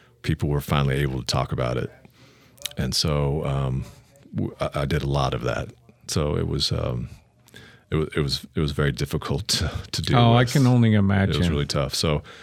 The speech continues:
Speaker 1: there were times I spent more times with, uh, social workers for the cabinet for families and children than I did with my own family, 'cause we had to work so much of it. So
Speaker 2: Right.
Speaker 1: it, it was a tough time.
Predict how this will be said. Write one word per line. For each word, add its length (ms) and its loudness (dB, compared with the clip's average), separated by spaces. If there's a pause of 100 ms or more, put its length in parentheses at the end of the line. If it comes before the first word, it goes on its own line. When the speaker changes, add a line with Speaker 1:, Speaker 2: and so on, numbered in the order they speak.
(220)
Speaker 1:
there 100 4
were 80 6
times 400 6
I 80 4
spent 260 0
more 200 2
times 440 0
with, 260 -2 (800)
uh, 360 -4 (140)
social 440 2
workers 520 0
for 180 -2
the 120 -6
cabinet 560 -2 (140)
for 120 -6
families 440 0
and 100 -2
children 320 0
than 80 -2
I 80 0
did 200 -2
with 120 -4
my 120 -4
own 140 -2
family, 440 -4 (640)
'cause 160 -6
we 140 -2
had 140 2
to 60 0
work 280 -2
so 200 0
much 280 -2
of 100 -4
it. 220 -8
So 260 0 (300)
Speaker 2:
Right. 140 4
Speaker 1:
it, 300 2
it 40 4
was 160 4
a 40 2
tough 220 2
time. 300 2